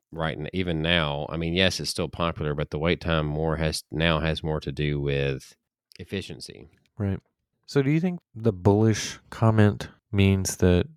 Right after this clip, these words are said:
Speaker 2: even though they're cutting seven hundred million from the budget or whatever, from the investments, that he's that he wants to be more aggressive with the theme parks. Like, he
Speaker 1: I
Speaker 2: wants to,
Speaker 1: guess. I
Speaker 2: like,
Speaker 1: think it's probably gonna focus more on,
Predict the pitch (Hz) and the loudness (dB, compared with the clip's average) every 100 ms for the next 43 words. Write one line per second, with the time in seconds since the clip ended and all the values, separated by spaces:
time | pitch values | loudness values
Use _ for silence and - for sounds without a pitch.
0 | _ - 107 98 92 92 90 - - 95 | _ 0 2 6 6 8 6 4 4 4
1 | 90 90 85 92 131 - _ - - 95 | 4 0 -6 -10 -18 -20 _ -12 0 2
2 | 87 92 87 85 85 85 85 82 82 80 | 2 4 4 4 4 4 6 4 0 -2
3 | 90 82 80 82 80 82 78 - _ _ | -2 0 2 2 4 2 0 -8 _ _
4 | _ - 82 80 80 80 80 82 _ 87 | _ -6 -4 0 0 0 -4 -6 _ -6
5 | 82 80 82 95 _ _ - 87 85 - | -4 -4 -4 -10 _ _ -6 2 2 2
6 | 73 - - _ - _ _ _ - _ | -6 -8 -14 _ -20 _ _ _ -20 _
7 | - 92 92 98 - - - _ _ _ | 4 4 6 4 2 -4 -8 _ _ _
8 | 95 90 90 80 82 90 - - 104 107 | 2 4 4 4 4 2 0 0 2 4
9 | 110 113 107 104 110 - 117 110 113 110 | 4 2 2 0 -2 0 -2 0 -4 0
10 | 110 117 113 117 113 110 - - - 85 | 0 0 2 2 2 -2 -14 -14 -4 -4
11 | 85 87 87 92 101 101 92 95 95 120 | -2 -2 2 2 4 4 4 2 2 0
12 | 110 - 107 98 92 87 92 85 - 87 | 0 0 0 2 0 -2 -4 -4 -4 -4
13 | 85 76 73 71 71 | -2 -2 -6 -8 -10